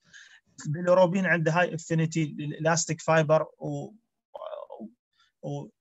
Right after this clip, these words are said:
<clears throat> يكون هذا المكان هو ريتش بالإلاستيك فايبر وهذا الكلام، يعني هذا خاف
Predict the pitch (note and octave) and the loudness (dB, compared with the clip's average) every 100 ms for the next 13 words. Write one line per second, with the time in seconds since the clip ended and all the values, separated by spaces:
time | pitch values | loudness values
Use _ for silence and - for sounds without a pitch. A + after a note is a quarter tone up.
0 | _ C#3+ D#3+ D#3+ _ _ _ _ _ _ | _ 0 0 -4 _ _ _ _ _ _
1 | _ _ _ E3+ G3 E3+ F#3 F3 D#3+ F3 | _ _ _ 0 4 6 6 4 2 0
2 | D#3+ D#3+ E3+ E3 D3 D3 D#3 D#3+ D3 _ | 2 2 2 -2 -6 0 0 0 -8 _
3 | C#3+ C#3 C#3 - C3+ - D3 C#3+ - _ | -4 -4 -2 -6 -8 -6 -4 -4 -10 _
4 | - D#3 E3 D3+ E3+ - | -6 -4 -2 -2 -4 -6